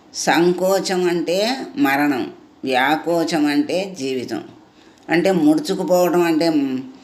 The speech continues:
మరణం, వికసించడం అంటే జీవితం అంటారు. మానసిక పరిధిని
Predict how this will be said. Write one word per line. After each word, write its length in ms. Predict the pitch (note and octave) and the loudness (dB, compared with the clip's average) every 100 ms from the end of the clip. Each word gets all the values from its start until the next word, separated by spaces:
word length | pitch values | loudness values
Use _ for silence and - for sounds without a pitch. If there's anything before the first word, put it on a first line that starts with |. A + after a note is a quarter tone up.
| - - - | -20 -20 -8
మరణం, 680 | C3+ D3 D3+ E3 D3+ B2+ C3+ - - - - - | 2 4 4 4 2 0 -6 -10 -20 -20 -20 -10
వికసించడం 840 | D3+ E3+ G#3 F#3+ F#3+ F3+ F3 F3 | 0 2 2 0 0 -2 -4 -2
అంటే 280 | E3+ D#3 G3 | -2 -2 -4
జీవితం 560 | E3 D3+ E3 E3 D#3+ D#3 | -4 -4 -2 -2 0 0
అంటారు. 480 | E3 C#3 B2+ G#2+ D2+ - - - - - | 2 2 0 -2 -8 -16 -20 -20 -20 -2
మానసిక 580 | D3 D#3+ G#3+ G#3+ G#3+ G3+ | 0 2 0 0 0 0
పరిధిని 920 | - D#3 E3 F#3 F#3+ F#3 C#3+ B2+ D3+ | 0 2 2 0 -2 0 -2 -2 -8